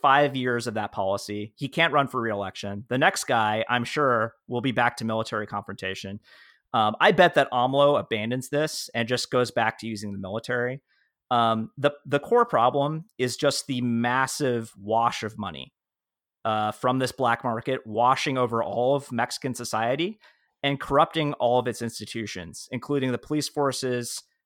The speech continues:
uh, Congress people, and the army that I referenced earlier. Yeah, it is a good army that is equipped well,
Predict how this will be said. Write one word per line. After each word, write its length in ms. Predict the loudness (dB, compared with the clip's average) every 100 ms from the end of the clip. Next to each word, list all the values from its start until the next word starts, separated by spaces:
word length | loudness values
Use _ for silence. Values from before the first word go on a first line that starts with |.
| _
uh, 220 | 0 0 0
Congress 420 | 2 2 2 0
people, 520 | -2 -4 0 0 0 _ _ -4
and 380 | 2 4 2 0
the 220 | -4 -6
army 420 | -4 -4 -6 -12 _
that 100 | -6
I 40 | -4
referenced 440 | -4 -4 -6 -6
earlier. 400 | -6 -6 -8 -6
Yeah, 300 | 2 2 2 -4 -20 -4
it 120 | 2
is 120 | 2
a 40 | 4
good 140 | 4
army 340 | 4 4 2 2
that 160 | 2
is 140 | 0 -4
equipped 320 | -4 -4 0
well, 360 | 2 2 0